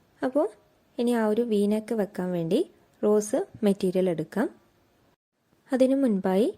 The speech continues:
ഇതിൻ്റെ താഴെ വെക്കാനുള്ള പീസ് കൂടെ റെഡിയാക്കാം. അതിനു വേണ്ടി ഇതിൻ്റെ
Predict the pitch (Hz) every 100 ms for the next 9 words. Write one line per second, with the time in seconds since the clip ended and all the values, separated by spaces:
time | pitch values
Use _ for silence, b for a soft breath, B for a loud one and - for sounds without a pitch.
0 | _ - 226 233 247 381 - - 220 233
1 | 247 220 - 202 202 208 254 202 180 190
2 | 185 185 320 - _ _ _ _ _ _
3 | _ - 180 175 156 214 311 - _ _
4 | _ _ _ _ _ _ _ - 262 269
5 | 262 214 180 247 - _ _ _ _ 240
6 | 247 247